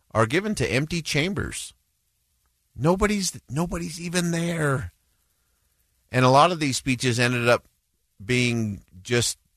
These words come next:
so they could post it to social media, so they could use it for fundraising, so they could send it out to their constituents and say, "Look,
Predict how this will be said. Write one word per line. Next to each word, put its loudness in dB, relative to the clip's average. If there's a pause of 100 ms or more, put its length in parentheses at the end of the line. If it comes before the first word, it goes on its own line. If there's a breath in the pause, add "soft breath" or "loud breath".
(680)
so -8
they 2
could -2
post 0
it -8
to -8
social 0
media, -4 (680)
so -10
they 0
could 0
use 2
it -4
for -2
fundraising, 0 (140)
so -10
they 0
could -2
send 0
it 0
out 2
to -2
their -2
constituents -8
and -8
say, -4
"Look, 0